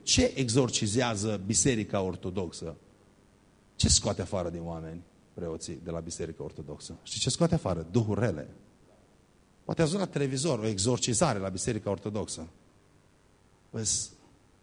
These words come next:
s-, reale. Hai să vă spun un lucru. Și Iosif știe și cei care ați fost la o tabără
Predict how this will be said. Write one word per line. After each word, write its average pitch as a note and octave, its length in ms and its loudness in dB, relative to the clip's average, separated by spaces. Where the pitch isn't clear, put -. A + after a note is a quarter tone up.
s-, - 180 -6
reale. F2+ 600 4
Hai - 140 8
să C4+ 100 10
vă B3+ 80 10
spun B3+ 260 8
un A3 100 6
lucru. D#3+ 280 6
Și D#3 140 4
Iosif B3+ 300 8
știe A#3 320 4
și F3 260 4
cei - 140 2
care F3 180 4
ați D#3+ 120 0
fost F3+ 180 0
la E3 100 4
o D#3 100 4
tabără G#2+ 500 2